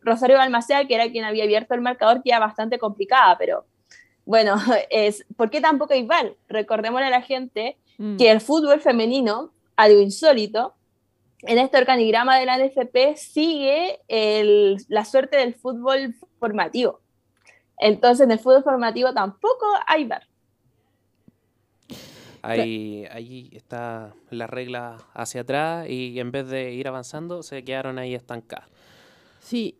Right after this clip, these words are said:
Speaker 2: eh, bueno, un llamado también a, a revisar eso, si nos está escuchando alguien <laughs> que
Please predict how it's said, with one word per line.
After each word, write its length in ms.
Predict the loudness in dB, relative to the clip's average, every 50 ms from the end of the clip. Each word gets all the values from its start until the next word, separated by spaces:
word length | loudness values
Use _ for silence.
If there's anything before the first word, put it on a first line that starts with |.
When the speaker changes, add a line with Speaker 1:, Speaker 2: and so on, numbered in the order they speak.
| _ -2
Speaker 2:
eh, 680 | 0 2 2 4 2 2 2 2 2 0 0 -2 -4 _ _
bueno, 260 | -4 -2 0 2 2 2
un 100 | 2 2
llamado 300 | 2 4 4 2 2 2
también 360 | 2 0 0 0 -2 -2 -2
a, 560 | -2 0 0 0 -2 -2 -2 -2 -4 -4 -6 -8 _ -12
a 140 | -12 -10 -8
revisar 480 | -6 -6 -6 -6 -6 -6 -6 -6 -4
eso, 400 | -4 -4 -4 -4 -4 -4 -4 -4
si 200 | -6 -6 -6 -4
nos 140 | -2 -2 -2
está 220 | -4 -4 -4 -6
escuchando 520 | -6 -6 -8 -10 -8 -6 -6 -4 -4 -4 -4
alguien 460 | 0 0 2 4 8 8 8 8 6 -4 -8 -20 -20
<laughs> 180 | -20 _ -12 -6
que 800 | -4 0 2 2 2 2 2 0 -2 -2 -4 -6 -8 -8 -10